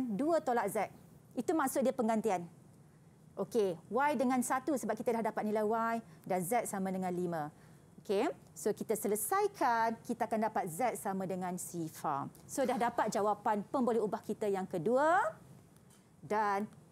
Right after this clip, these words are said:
last kali kita nak cari pemboleh ubah X.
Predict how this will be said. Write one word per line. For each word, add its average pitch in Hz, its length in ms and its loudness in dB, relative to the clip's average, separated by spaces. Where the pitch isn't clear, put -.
last 311 320 2
kali 269 400 2
kita 247 240 0
nak 214 160 0
cari 240 320 0
pemboleh 240 400 2
ubah 208 160 -2
X. - 240 -8